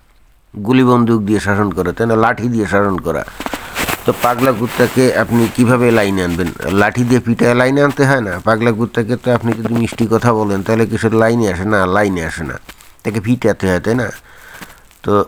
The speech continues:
বাংলাদেশেও কিন্তু time to time এই সেনা শাসন আসা লাগে। যেমন বর্তমানে কিন্তু সেনা শাসনই চলছে।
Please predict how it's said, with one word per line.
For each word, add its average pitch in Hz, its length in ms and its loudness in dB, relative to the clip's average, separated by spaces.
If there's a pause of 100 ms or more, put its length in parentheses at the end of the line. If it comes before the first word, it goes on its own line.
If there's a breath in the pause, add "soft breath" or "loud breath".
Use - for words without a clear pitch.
বাংলাদেশেও 120 600 2
কিন্তু 127 220 2
time 110 260 0
to 117 120 0
time 117 280 0
এই 110 120 -4
সেনা 120 300 0
শাসন 107 400 -2
আসা 98 240 -2
লাগে। 90 300 -2
যেমন 143 220 2
বর্তমানে 123 460 2
কিন্তু 123 240 -2
সেনা 135 280 0
শাসনই 110 380 -4 (100)
চলছে। 131 360 0